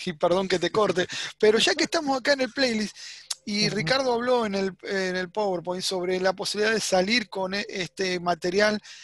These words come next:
Speaker 1: a otros medios, como guardar un archivo o exportarlo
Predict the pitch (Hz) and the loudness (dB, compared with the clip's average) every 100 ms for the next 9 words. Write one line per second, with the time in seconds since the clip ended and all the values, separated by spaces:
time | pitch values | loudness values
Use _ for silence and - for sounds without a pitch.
0 | - _ _ 175 190 196 202 185 202 175 | -20 _ _ 2 2 0 -4 0 2 2
1 | 156 - 160 160 160 147 - 165 156 165 | 0 -6 -8 -4 -4 -6 -12 -20 -2 2
2 | 170 208 214 196 190 - 254 233 196 185 | 4 4 2 0 0 0 2 2 2 0
3 | 185 185 170 - 170 160 208 208 202 185 | -2 -4 -6 -4 -6 -2 2 2 2 0